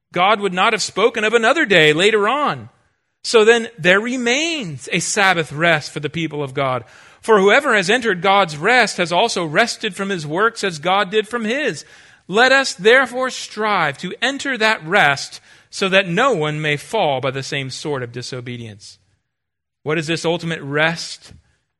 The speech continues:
which he speaks of, which believers hope to enter? It's what the author of Hebrews described a little later on, I think, in Hebrews eleven,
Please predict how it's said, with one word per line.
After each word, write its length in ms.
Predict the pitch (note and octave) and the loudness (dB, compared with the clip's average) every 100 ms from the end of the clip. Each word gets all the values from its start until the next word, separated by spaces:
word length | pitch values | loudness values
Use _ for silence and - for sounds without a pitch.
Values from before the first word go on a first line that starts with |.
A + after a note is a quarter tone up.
| _ | _
which 160 | - D#3+ | -12 -10
he 80 | F3 | -10
speaks 460 | - - E3+ - | -8 -4 -4 -2
of, 200 | F3+ E3+ | -4 -2
which 200 | D#3+ D3+ | -4 -8
believers 800 | E3+ D#3+ D#3+ F3+ F3 F3+ F3 - - | -6 -4 -4 -4 -2 -4 -4 -10 -14
hope 640 | - - F#3 G3 - - - | -20 -4 2 2 0 -16 -2
to 180 | A#3 | -2
enter? 540 | G3 G3+ - G#3+ G#3+ G3+ _ _ _ _ _ _ _ _ _ _ _ _ _ _ | 0 -2 2 2 2 -2 _ _ _ _ _ _ _ _ _ _ _ _ _ _
It's 100 | _ | _
what 120 | D#3+ D3 | -12 -6
the 100 | C#3+ | -2
author 240 | D3+ D#3 | -2 -2
of 100 | C#3+ | -6
Hebrews 340 | D#3+ D3+ D3+ B2+ - _ _ - | -6 -6 -8 -10 -20 _ _ -16
described 520 | C#3+ - D#3+ E3+ D#3 | -14 -6 -2 -2 -4
a 60 | |
little 220 | D#3 E3 D#3 | -10 -10 -6
later 280 | F3 D#3+ | -4 -4
on, 200 | D#3 G#3+ | -6 -8
I 120 | B2+ A2 | -10 -12
think, 420 | - A#2 A2+ _ _ - | -12 -16 -16 _ _ -14
in 100 | C3 | -8
Hebrews 320 | D3 D3+ D#3 | -6 -6 -6
eleven, 480 | D3+ D#3 E3 A#2+ | -4 -2 -4 -8